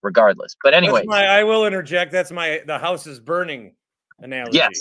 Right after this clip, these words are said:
Speaker 1: exactly. I knew, I was trying to get what analogy that was. Thank you.
Speaker 2: Yeah, if your house is
Speaker 1: Um,
Speaker 2: on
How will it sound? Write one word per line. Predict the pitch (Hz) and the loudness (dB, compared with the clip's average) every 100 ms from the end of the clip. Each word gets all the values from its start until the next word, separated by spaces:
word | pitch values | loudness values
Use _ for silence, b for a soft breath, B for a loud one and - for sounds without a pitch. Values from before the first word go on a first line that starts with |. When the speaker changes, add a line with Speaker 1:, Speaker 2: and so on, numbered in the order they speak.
| - | -6
Speaker 1:
exactly. | 151 - 156 143 123 104 | -6 2 2 4 0 0
I | |
knew, | 120 151 160 | 0 -4 -2
I | |
was | 113 | -4
trying | - 147 | -2 -4
to | 139 | -2
get | 135 113 | -6 -2
what | 123 - | -2 -2
analogy | 113 113 113 98 101 | -6 -2 -2 -4 -2
that | 98 | -2
was. | 87 85 - | 0 -2 -2
Thank | 110 107 95 | -6 -6 -8
you. | 85 - b b | -12 -12 b b
Speaker 2:
Yeah, | 139 127 | -12 -6
if | |
your | - | 2
house | 107 101 196 | 4 4 2
is | 202 | -2
Speaker 1:
Um, | |
Speaker 2:
on | 190 | -4